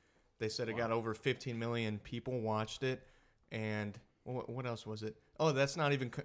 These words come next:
Speaker 1: including, like, the people that watched it on their phones and their computers and shit. So, like, think about that. In two thousand three, what'd you have? Like, a box computer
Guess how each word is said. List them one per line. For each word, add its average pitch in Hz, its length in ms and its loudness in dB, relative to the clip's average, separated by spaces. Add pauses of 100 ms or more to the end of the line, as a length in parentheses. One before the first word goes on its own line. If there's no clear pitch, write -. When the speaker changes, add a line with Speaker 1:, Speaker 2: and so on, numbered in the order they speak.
Speaker 1:
including, 123 480 -2
like, 110 160 0
the - 80 -6
people 120 240 -2
that 117 140 -2
watched 107 320 -2
it 117 40 0
on 113 120 0
their 101 80 -4
phones 107 460 -2
and 110 100 -4
their 104 60 -2
computers 110 500 -4
and 117 100 -4
shit. 135 320 0 (320)
So, - 140 -8
like, 107 160 -2
think 135 180 -6
about 104 300 -2
that. 101 280 -2
In 117 60 -8
two 120 140 -4
thousand 113 340 0
three, 113 380 -2 (880)
what'd 113 200 -2
you 113 80 0
have? 107 240 4
Like, 101 140 0
a 101 40 0
box 110 320 4
computer 113 600 -2